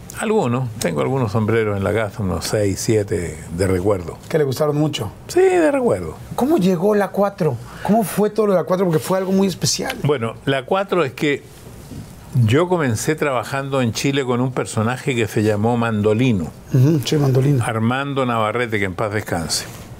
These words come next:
Speaker 1: Y él se fue de un día a otro sin avisar a la competencia.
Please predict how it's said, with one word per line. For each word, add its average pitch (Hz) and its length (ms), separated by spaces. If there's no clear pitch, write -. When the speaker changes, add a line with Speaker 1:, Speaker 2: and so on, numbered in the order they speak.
Speaker 1:
Y 165 160
él 185 140
se 170 140
fue 170 460
de 123 160
un 147 100
día 156 160
a 139 40
otro 147 220
sin 156 240
avisar 143 440
a 135 60
la 113 100
competencia. 107 800